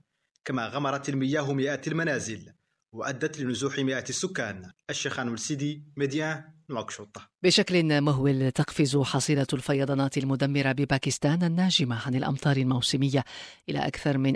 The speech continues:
Speaker 2: ألف وستين قتيلاً، فيما تواصل مصالح الإنقاذ محاولاتها للوصول إلى بلدات معزولة تقع في مناطق جبلية شمال البلاد.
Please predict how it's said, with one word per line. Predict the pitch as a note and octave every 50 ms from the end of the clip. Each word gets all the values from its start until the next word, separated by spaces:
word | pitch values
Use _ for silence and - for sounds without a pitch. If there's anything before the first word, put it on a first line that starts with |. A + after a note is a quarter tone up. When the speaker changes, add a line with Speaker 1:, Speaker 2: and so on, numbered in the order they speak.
| - -
Speaker 2:
ألف | D3+ C3 - -
وستين | D3+ D#3+ E3+ E3 D3 C3 - - C#3 - - C#3 C3+
قتيلاً، | C3 - - C3+ - - C#3+ C3 C3 A2+
فيما | G#2 - - C#3 B2+ C3
تواصل | B2 - C#3+ B2+ B2+ B2 - - C3+
مصالح | C3+ B2+ B2+ B2 - - C3+ C3 C3+ -
الإنقاذ | C#3 C3+ - C3+ C3 - - D3 E3+ E3+ D3+ C#3+
محاولاتها | C#3+ C#3+ C3 - - C#3+ C3+ C3 B2+ C3+ D3+ - D3 C3 C3 C3 - - - - - - - _ -
للوصول | D#3 D#3+ D#3+ D#3+ - - G3 G3
إلى | F#3 - E3 D3+ D3+ C#3+
بلدات | C3 C#3 C#3 C3 C3 D3 C#3 C3+ -
معزولة | C#3 B2+ C3 C3 B2 A#2+ A#2+ A#2+ C#3+ D3 D3 D3+ D3
تقع | C#3 - F3 - - D#3 C3 B2+
في | B2 - C3+ B2+
مناطق | A#2 C3 A#2+ C3+ C#3+ - F#3 - -
جبلية | C#3 B2 B2+ C3 A#2+ B2+ B2 C#3+ C3 C3+ C3+
شمال | C3 - - B2+ B2 D3 D#3+ D#3+
البلاد. | D#3+ C#3 B2+ C3 B2+ - - - -